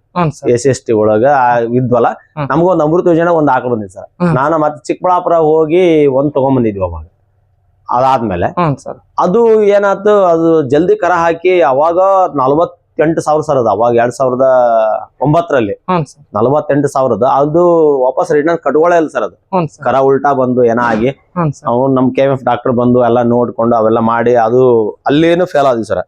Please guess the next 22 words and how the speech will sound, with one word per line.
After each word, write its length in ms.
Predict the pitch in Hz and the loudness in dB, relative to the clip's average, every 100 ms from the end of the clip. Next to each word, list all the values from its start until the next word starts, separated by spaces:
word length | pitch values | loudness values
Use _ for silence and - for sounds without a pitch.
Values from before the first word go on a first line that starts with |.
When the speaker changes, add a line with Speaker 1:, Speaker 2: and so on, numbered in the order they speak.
| _ 180 | _ -4
Speaker 1:
ಹ್ಮ್ 200 | 175 147 | -4 -4
ಸರ್. 220 | - 147 _ _ _ _ - - _ _ _ | -14 -20 _ _ _ _ -20 -20 _ _ _
Speaker 2:
ಬರ್ತಾ 280 | - 156 190 | -4 0 2
ಬರ್ತಾ 240 | 180 180 | 2 0
ಬರ್ತಾ 220 | 175 165 185 | 0 0 0
ನಮ್ಗೆ 420 | 165 160 190 202 | 0 0 0 2
ಆಮೇಲೆ 300 | 185 190 185 | 2 2 2
ಏನಾದ್ 220 | 185 175 156 | 2 0 -2
ಗೊತ್ತಾ 280 | 160 170 | -2 -2
ಸರ್, 140 | 156 131 | -4 -6
ಸ್ವಲ್ಪ 220 | 135 151 | -8 -4
ನಾಲೆಡ್ಜ್ 280 | 139 151 139 | 0 0 0
ಬೆಳೀತು. 440 | 131 113 104 - _ _ _ - | 0 0 -6 -20 _ _ _ -6
ಹ್ಮ್, 260 | 151 135 113 | -2 2 2
ನಮ್ದು 320 | 131 151 165 | 0 0 0
ಸ್ವಲ್ಪ 200 | 151 139 | -2 -2
ನಾಲೆಡ್ಜ್ 320 | 131 139 143 | 0 0 0
ಬೆಳೀತ್ 200 | 127 127 | 0 -2
ಸರ್ 120 | 131 | 0
ಅವಾಗ. 260 | 107 98 95 95 | 0 0 -2 -4
Speaker 1:
ಹಾ, 160 | 202 202 | -2 -2
ಹಾ, 140 | 170 | 0